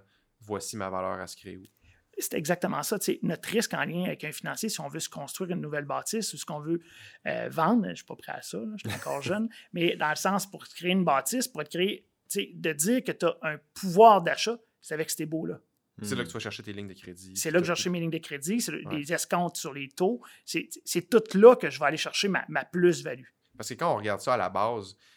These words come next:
Speaker 1: admettons, tu, tu loues un entrepôt de quelqu'un, puis après ça, tu la sous-loues à plusieurs personnes. Euh, tu sais, l-, la business à la base est, est, est relativement simple. Puis je pense que, euh, pour débuter, moi, je trouve que c'est une belle petite business quand on débute.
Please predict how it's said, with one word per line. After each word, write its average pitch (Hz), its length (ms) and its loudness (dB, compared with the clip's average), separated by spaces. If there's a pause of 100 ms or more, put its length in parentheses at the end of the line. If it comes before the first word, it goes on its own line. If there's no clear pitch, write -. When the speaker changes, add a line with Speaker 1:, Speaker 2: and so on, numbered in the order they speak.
(100)
Speaker 1:
admettons, 98 400 -8
tu, - 200 -20
tu 104 220 -12
loues 113 280 -4
un 104 80 0
entrepôt 104 420 -6
de - 40 -20
quelqu'un, 113 600 -6
puis 95 100 -8
après 98 140 -10
ça, 110 80 -12
tu - 160 -14
la 95 80 -6
sous-loues 113 560 -8
à 104 100 -4
plusieurs 107 640 -2
personnes. 110 640 -4 (420)
Euh, 92 520 -8
tu - 140 -20
sais, 110 160 -4
l-, 104 200 -10 (580)
la 104 200 -6
business 107 400 -8
à 110 60 -4
la 95 120 -2
base 107 400 -6
est, 95 260 -10
est, 92 400 -14
est 98 100 -10
relativement 98 600 -10
simple. 117 340 -10
Puis 95 200 -16 (420)
je - 140 -10
pense 120 260 -2
que, 110 380 -4 (340)
euh, 95 220 -8 (120)
pour 107 260 -4
débuter, 117 680 -6
moi, 120 180 -6
je - 80 -12
trouve 139 180 -10
que 107 100 -8
c'est 110 120 -12
une 98 100 -12
belle 127 280 -2
petite 107 320 -8
business 101 420 -10
quand 98 160 -6
on 98 60 -8
débute. 95 400 -12